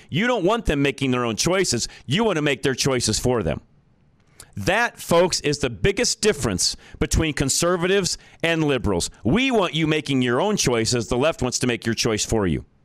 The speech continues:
Andy and I talk about it all the time. They take away choices. We give them to you. Huge difference between those two. And by the way, we should all be sickened by what the left is doing right now.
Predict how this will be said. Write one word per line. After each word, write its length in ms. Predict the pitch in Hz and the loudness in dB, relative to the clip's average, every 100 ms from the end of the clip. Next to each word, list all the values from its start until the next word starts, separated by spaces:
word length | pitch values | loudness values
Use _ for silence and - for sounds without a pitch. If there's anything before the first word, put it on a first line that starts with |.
| _ _ _ _ _ - | _ _ _ _ _ -4
Andy 220 | 147 185 | -2 0
and 60 | 165 | -2
I 80 | |
talk 260 | 156 156 151 | 0 0 0
about 200 | 151 143 | 0 0
it 60 | 135 | 2
all 140 | 135 | 0
the 100 | 117 | 0
time. 300 | - 80 - - _ _ _ _ _ _ _ _ _ - | -2 -2 -6 -14 _ _ _ _ _ _ _ _ _ -12
They 340 | 101 151 214 240 | -2 4 4 2
take 360 | - 220 202 | 0 0 2
away 240 | 165 151 139 | 2 2 0
choices. 500 | - 135 139 131 113 | 0 0 0 0 0
We 140 | 143 | 0
give 220 | 120 135 | 2 0
them 160 | 104 98 | 0 0
to 140 | - | 0
you. 200 | 78 57 - _ _ _ _ _ - - | -2 -4 -12 _ _ _ _ _ -20 -14
Huge 460 | - 220 254 - | -4 0 0 -2
difference 420 | - 214 131 107 | 0 0 0 -4
between 400 | - - 131 120 | -4 -2 0 0
those 200 | 98 87 | 0 0
two. 220 | - 82 - _ _ _ _ _ _ _ _ _ - | 0 -2 -4 _ _ _ _ _ _ _ _ _ -4
And 120 | 143 | 0
by 180 | 185 190 | 2 2
the 80 | 170 | 2
way, 280 | 135 90 - _ _ _ | 2 0 -6 _ _ _
we 100 | 180 | 0
should 140 | 165 | 2
all 100 | 170 | 2
be 120 | 156 139 | 2 0
sickened 580 | - 180 165 120 90 | 0 0 0 -2 -2
by 120 | - 120 | 0 0
what 160 | 123 | 0
the 80 | 113 | 0
left 240 | 120 120 | 0 0
is 120 | 107 95 | -2 0
doing 220 | 104 92 | 0 0
right 180 | 85 71 | -2 -4
now. 180 | 76 | -6